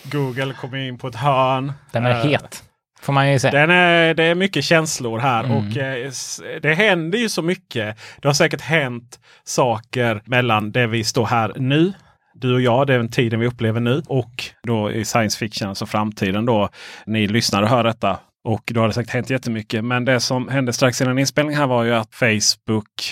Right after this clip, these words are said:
Speaker 1: fick en, eh, snigel på ögat, eller vad vi kallar det,
Speaker 2: <laughs>
Speaker 1: för
Speaker 2: Ja.
Speaker 1: att, eh, de hade då sagt till att, eh, Apple tar trettio procent av det här intäkterna från, om ni vill skapa ett virtuellt,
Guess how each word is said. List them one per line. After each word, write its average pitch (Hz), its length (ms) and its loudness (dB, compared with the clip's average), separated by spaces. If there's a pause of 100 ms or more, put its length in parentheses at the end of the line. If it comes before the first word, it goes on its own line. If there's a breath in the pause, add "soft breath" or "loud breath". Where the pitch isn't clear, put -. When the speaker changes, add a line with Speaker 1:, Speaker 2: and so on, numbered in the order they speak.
(140)
Speaker 1:
fick - 560 -6
en, 101 400 -2
eh, 101 720 -4
snigel 101 520 0
på 123 120 2
ögat, 98 520 0
eller 104 300 2
vad 104 100 4
vi 104 100 2
kallar 104 300 2
det, 98 320 -2
Speaker 2:
<laughs> 156 120 -2
Speaker 1:
för 127 80 4
Speaker 2:
Ja. 107 200 4
Speaker 1:
att, 104 340 -2
eh, 101 180 2
de 98 280 -2
hade 101 280 -2
då 104 460 0 (1040 loud breath)
sagt - 460 -2
till 98 560 0
att, - 460 -2
eh, 101 220 2 (140)
Apple 110 400 -2
tar 101 440 2 (360 loud breath)
trettio - 340 -4
procent 143 640 0
av 92 420 -2 (500 loud breath)
det 110 80 -4
här 85 320 0 (100)
intäkterna 120 800 -2
från, 101 540 -2
om 151 340 0
ni 143 140 0
vill 120 140 -2
skapa 120 400 0
ett 98 100 -8
virtuellt, 104 600 -4